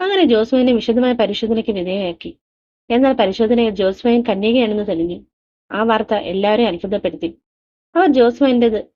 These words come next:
ഒരു ദിവ്യഗർഭമായി കണ്ട് സന്തോഷിക്കാൻ തുടങ്ങി. ഈ വാർത്ത പുറംലോകം പറഞ്ഞപ്പോൾ അവർ ഇത് യേശുക്രിസ്തുവിന്റെ രണ്ടാം വരവായി കണ്ട് സന്തോഷിക്കുകയും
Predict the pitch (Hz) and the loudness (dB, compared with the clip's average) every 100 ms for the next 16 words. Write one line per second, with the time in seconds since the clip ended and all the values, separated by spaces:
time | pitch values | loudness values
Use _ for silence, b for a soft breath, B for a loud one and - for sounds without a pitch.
0 | _ 233 220 202 202 254 254 233 240 233 | _ -4 0 0 2 2 2 0 0 0
1 | 220 196 202 233 208 233 240 240 233 185 | 0 -4 -4 -4 0 2 2 0 0 -2
2 | 180 185 - _ 214 226 202 202 208 202 | -6 -10 -16 _ -4 -2 -2 -2 -6 -2
3 | 185 202 214 226 208 180 180 - 175 _ | -2 0 0 0 -2 -6 -8 -8 -10 _
4 | _ _ _ 294 311 302 254 220 233 294 | _ _ _ 0 4 4 4 2 2 -2
5 | 233 - 240 226 208 196 220 240 214 208 | -8 -2 0 0 -2 -2 0 2 0 -2
6 | 214 190 196 196 185 214 240 226 202 185 | -4 -6 -6 -6 -4 -2 -2 -2 -2 -4